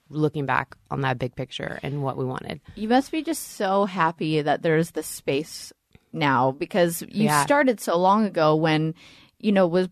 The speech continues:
Speaker 2: was blogging a thing when you started, or, like, kinda, but not really? You couldn't really make something out of it. It was just
Speaker 1: Yeah.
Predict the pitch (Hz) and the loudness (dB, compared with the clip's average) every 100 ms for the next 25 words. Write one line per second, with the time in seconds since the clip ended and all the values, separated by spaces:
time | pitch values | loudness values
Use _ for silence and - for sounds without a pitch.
0 | - 208 226 - 202 190 240 277 262 - | -4 -2 -2 0 2 4 4 4 4 0
1 | 147 160 196 220 226 - 220 226 226 185 | -2 2 2 2 2 0 0 2 4 4
2 | 165 160 - 190 185 185 170 170 160 165 | 4 2 -2 0 2 2 0 0 0 2
3 | 165 175 240 185 185 170 165 165 - - | 0 2 2 4 4 4 4 2 -2 -4
4 | 175 156 160 151 147 151 156 147 135 147 | -2 0 0 0 0 0 0 2 -2 -4
5 | 156 185 165 156 | -2 0 0 -4